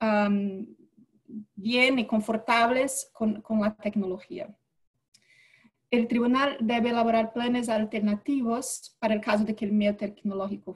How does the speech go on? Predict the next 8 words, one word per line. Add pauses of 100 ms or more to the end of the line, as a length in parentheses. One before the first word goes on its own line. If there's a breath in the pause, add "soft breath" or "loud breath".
(100)
falle.
Por
ejemplo,
al
mínimo
tener
una
línea,